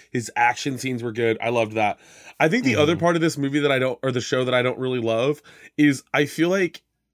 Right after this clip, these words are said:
Speaker 1: I feel like James Gunn is the guy at the party who's like, "Oh, let me get on Ox. Like, I, I got fire, I promise."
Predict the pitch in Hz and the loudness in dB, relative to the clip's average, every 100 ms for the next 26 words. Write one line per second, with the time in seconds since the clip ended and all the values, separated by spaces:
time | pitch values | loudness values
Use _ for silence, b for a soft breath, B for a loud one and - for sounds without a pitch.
0 | - 147 170 196 214 143 139 143 123 123 | -10 -8 -2 0 0 0 0 -2 -2 0
1 | 123 131 151 135 113 120 113 117 123 120 | 2 0 0 -2 -2 -2 0 0 0 -4
2 | - 117 120 127 117 113 - 185 160 170 | -4 -2 -2 -4 -6 -6 0 4 4 2
3 | 208 202 196 170 185 - - 156 117 b | 2 4 4 4 2 0 -2 -2 -2 b
4 | b 147 156 151 170 156 - 165 165 117 | b -2 0 0 0 0 4 4 6 2
5 | 117 143 147 131 113 | 2 2 4 2 -2